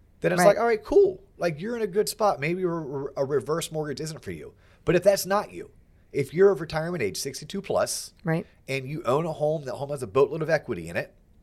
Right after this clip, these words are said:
Speaker 1: and you're not able to say, "I'm living the lifestyle I want," then you should highly consider this product.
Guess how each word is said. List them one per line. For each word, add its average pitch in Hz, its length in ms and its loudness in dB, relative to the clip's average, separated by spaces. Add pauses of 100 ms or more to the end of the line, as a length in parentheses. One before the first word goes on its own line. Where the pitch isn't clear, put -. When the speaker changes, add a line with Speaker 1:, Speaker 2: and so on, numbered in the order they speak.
(520)
Speaker 1:
and 147 180 -2
you're 156 160 2
not 147 320 -2
able 147 200 -4
to 123 80 -6
say, 82 480 -2 (500)
"I'm 123 160 0
living 143 360 -2
the 139 100 2
lifestyle 127 580 -2
I 104 120 0
want," 95 560 -10 (420)
then 131 200 2
you 139 120 -10
should 127 180 -8
highly 151 460 -2
consider 117 320 -6
this 92 160 -12
product. 170 420 0